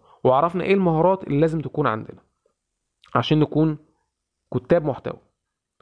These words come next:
وطبعًا مهماً وصلت بالعلم مفيش حدود للعلم، يعني كل مرة هتلاقي في نقط محتاج ان انت تتعلمها.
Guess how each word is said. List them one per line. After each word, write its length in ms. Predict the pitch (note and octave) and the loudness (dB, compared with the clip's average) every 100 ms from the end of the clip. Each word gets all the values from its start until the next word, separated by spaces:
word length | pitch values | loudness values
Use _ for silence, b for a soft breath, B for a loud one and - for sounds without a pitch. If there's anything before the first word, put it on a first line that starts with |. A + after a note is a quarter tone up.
| _ | _
وطبعًا 460 | C3+ C#3+ E3+ - F#2 | 0 2 0 -2 -6
مهماً 260 | C3 E3+ E3 | -4 -2 0
وصلت 440 | D3 - C#3+ - - | -2 -2 -2 -4 -2
بالعلم 460 | D3 D3 F#3 G#3 F3+ _ _ _ _ - | 0 2 0 -2 -8 _ _ _ _ -2
مفيش 220 | B2+ G#3 | 0 0
حدود 520 | - C#3+ G#3 F#3 C#3 - _ _ _ _ _ _ | 0 2 2 0 -8 -20 _ _ _ _ _ _
للعلم، 380 | D3 C3+ - - - _ _ _ _ - - _ _ _ _ | 0 2 0 -6 -14 _ _ _ _ -20 -20 _ _ _ _
يعني 220 | C3+ A#2 | -4 -2
كل 300 | A2+ F3+ F#3+ | 0 2 2
مرة 360 | F3+ F#3+ G3 G#3+ - _ _ | 2 2 2 -2 -6 _ _
هتلاقي 480 | C3 - D3+ E3 D3+ | -6 0 0 0 -6
في 200 | - E3 | -4 -2
نقط 320 | F3 E3 D3+ | 0 -2 -4
محتاج 360 | B2 - C#3 | -10 -6 -4
ان 120 | C3 A#2+ | -2 -2
انت 140 | B2 | -2
تتعلمها. 480 | A#2+ A#2 - - | -4 -6 -8 -12